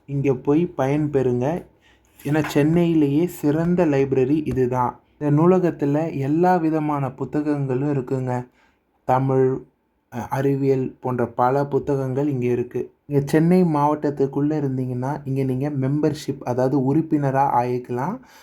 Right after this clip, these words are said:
அதற்கான கட்டணங்கள் பார்த்தீங்கன்னா, நீங்க Google-ல போய் பார்த்துக்கோங்க, தெளிவா இருக்கு. இந்த லைப்ரரிக்குள்ள வந்தீங்கன்னா,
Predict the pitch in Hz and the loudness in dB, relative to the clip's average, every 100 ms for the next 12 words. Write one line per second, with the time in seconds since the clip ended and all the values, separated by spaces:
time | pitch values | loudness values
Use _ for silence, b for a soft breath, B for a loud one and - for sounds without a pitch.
0 | B 147 165 175 160 151 143 143 143 196 | B -2 0 2 0 0 0 -2 0 -2
1 | 190 180 165 151 147 139 135 131 127 139 | 0 0 2 0 -2 -4 -4 -6 -4 -2
2 | 190 233 B B B - 139 131 127 180 | -4 -4 B B B -4 0 2 4 4
3 | 185 165 135 143 147 131 127 127 123 120 | 6 4 2 -2 -2 -2 -2 -2 -2 -2
4 | 135 165 139 123 131 131 120 117 113 120 | -4 -6 -4 0 0 0 0 -2 -2 -4
5 | 113 - _ _ _ - 147 143 135 143 | -4 -8 _ _ _ -6 2 4 6 6
6 | 180 185 190 170 156 147 143 135 135 147 | 6 6 4 4 0 0 0 0 -2 -2
7 | 151 139 139 - | -2 -2 -2 -4